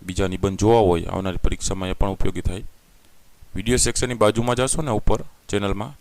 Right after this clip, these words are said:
ત્યાં પ્લેલિસ્ટ છે, પ્લેલિસ્ટની અંદર જાજો, ત્યાં નીચે તમને નિબંધ લેખનનું પ્લેલિસ્ટ જોવા મળશે. એની અંદર બીજા છે આવા ઘણા બધા નિબંધ છે એ જોવા મળશે.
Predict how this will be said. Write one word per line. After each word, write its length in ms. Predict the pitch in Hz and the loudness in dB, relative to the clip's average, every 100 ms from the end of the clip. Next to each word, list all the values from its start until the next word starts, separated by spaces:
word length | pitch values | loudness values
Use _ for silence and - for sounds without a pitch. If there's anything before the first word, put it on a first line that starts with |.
| - | -8
ત્યાં 180 | 95 | -4
પ્લેલિસ્ટ 380 | - 101 107 104 | -2 0 0 -2
છે, 160 | - - | -2 -2
પ્લેલિસ્ટની 580 | - 98 101 101 - 101 | 0 0 0 -2 -2 -4
અંદર 160 | 98 | -2
જાજો, 260 | 98 101 107 | -2 0 0
ત્યાં 180 | 101 90 | -2 -4
નીચે 260 | 95 107 | -4 -4
તમને 320 | 101 95 104 135 | -4 -4 -6 -8
નિબંધ 300 | 95 98 113 | -6 0 0
લેખનનું 400 | 107 101 107 101 | 0 -2 -2 -2
પ્લેલિસ્ટ 340 | 95 98 98 - | -2 -2 -4 -2
જોવા 180 | 95 92 | 0 0
મળશે. 280 | 87 87 113 - - - - - | -2 -6 -10 -12 -20 -20 -20 -12
એની 180 | 107 120 | -4 0
અંદર 180 | 120 113 | 0 0
બીજા 300 | 107 113 117 | 2 4 4
છે 160 | 117 | 4
આવા 180 | 107 104 | 4 6
ઘણા 220 | 95 98 | 4 2
બધા 240 | 98 98 101 | 0 2 0
નિબંધ 340 | 95 98 95 | 0 -2 -2
છે 160 | 101 92 | 0 0
એ 40 | |
જોવા 240 | 87 90 98 | 4 4 4
મળશે. 300 | 98 98 | 0 -2